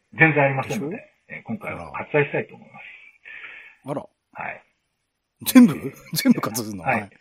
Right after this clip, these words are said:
Speaker 1: で、これはあの、別な回。<laughs> はい。では、真っ暗な予定いきま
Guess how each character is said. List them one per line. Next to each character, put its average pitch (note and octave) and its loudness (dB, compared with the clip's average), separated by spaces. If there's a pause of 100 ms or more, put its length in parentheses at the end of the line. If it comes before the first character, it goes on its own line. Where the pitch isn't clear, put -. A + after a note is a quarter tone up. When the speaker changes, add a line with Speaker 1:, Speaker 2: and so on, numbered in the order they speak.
(120)
Speaker 1:
で、 D3 -8
こ G#3 2
れ G#3+ 10
は G#3+ 8
あ G#3 4
の、 G3 0 (140)
別 D3+ 4 (120)
な B3+ 0
回。 - 4 (1900)
<laughs> - -
は C3 0
い。 B2+ -4
で G#3 10
は、 E3 0
真 E3+ 4
っ - -12
暗 A3 4
な C#3+ 0
予 A2+ -4
定 C3 -4
い A#2 -10
き - -12
ま C3 -6